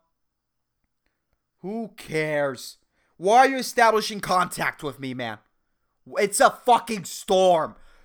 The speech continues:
Calm down, man. You know? Thank God no one is, like, fucking giving away walkie-talkies. Now that would piss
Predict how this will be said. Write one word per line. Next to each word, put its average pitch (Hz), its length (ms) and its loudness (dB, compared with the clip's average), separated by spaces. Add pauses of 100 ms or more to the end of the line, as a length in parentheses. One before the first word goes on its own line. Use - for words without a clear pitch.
(140)
Calm 202 400 2
down, 170 420 0
man. 139 320 -6 (680)
You 170 140 -8
know? 180 320 2 (2250)
Thank 240 220 -6
God 214 360 6
no 185 140 4
one 190 260 2
is, 160 200 -8
like, 151 440 -2 (360)
fucking 127 880 -4 (840)
giving 175 300 -6
away 160 500 -2
walkie-talkies. 151 1040 -2
Now 202 120 -2
that 240 140 4
would 175 200 -4
piss - 280 -8